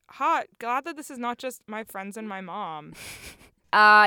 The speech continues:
Speaker 2: yeah, hit us up with recommendations for more Queerbait since we're doing this
Speaker 1: Yeah,
Speaker 2: long term now.
Speaker 1: I think what we're thinking of
Speaker 2: For
Speaker 1: on
Speaker 2: next
Speaker 1: the
Speaker 2: time.
Speaker 1: roster is we want to do, at some point, Mac Dennis.
Speaker 2: Uh-huh.
Speaker 1: We want to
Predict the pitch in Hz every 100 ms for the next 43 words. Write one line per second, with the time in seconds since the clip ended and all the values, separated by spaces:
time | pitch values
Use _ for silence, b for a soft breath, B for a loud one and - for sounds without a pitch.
0 | 202 269 240 180 196 240 247 262 269 247
1 | 247 226 233 233 294 226 226 269 233 220
2 | 214 214 214 208 214 175 - 185 180 185
3 | 185 180 180 185 185 - 226 247 262 254
4 | 180 220 208 151 147 135 120 80 269 320
5 | 277 262 - 269 269 247 214 196 190 185
6 | _ _ _ - 190 247 220 202 208 254
7 | 190 202 - 180 175 110 _ 202 214 226
8 | 262 339 320 330 320 285 233 233 - 220
9 | 214 240 220 233 _ 165 165 165 165 -
10 | 190 180 160 151 - _ _ _ - 220
11 | 202 214 233 - 285